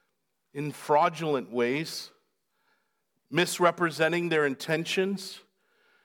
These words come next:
You're gonna see ruse after ruse after ruse, scheme after scheme after scheme, plot and manipulation after plotful manipulation.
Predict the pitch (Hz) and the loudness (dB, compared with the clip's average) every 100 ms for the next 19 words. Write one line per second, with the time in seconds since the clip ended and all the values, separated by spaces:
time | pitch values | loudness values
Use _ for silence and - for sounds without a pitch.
0 | _ 165 170 180 165 - 208 196 190 180 | _ -2 2 2 2 -2 -2 0 0 -4
1 | - - 131 156 208 214 214 208 180 175 | -10 -12 -2 2 4 4 2 2 2 0
2 | - 170 143 160 190 196 196 196 175 165 | 2 0 2 2 4 4 2 2 2 0
3 | - 170 147 143 170 175 180 - - 175 | 0 -2 0 0 2 2 0 -6 -8 -4
4 | 185 190 170 143 147 - - 170 180 175 | 0 2 2 0 -6 -8 -8 -4 0 0
5 | 151 - 143 - 160 170 180 165 - - | 0 -2 -10 -10 -6 -4 -4 -6 -12 -20
6 | - - 190 175 190 208 - _ - - | -18 -4 4 6 6 2 -6 _ -20 -6
7 | 160 160 156 180 180 185 165 180 - 202 | -2 0 2 2 2 0 2 0 0 0
8 | 190 160 - 156 - - 196 180 - 208 | 0 -4 -4 -6 -4 2 4 4 0 0
9 | 180 165 165 185 156 151 165 - 190 | 0 0 -2 0 0 0 0 -2 -2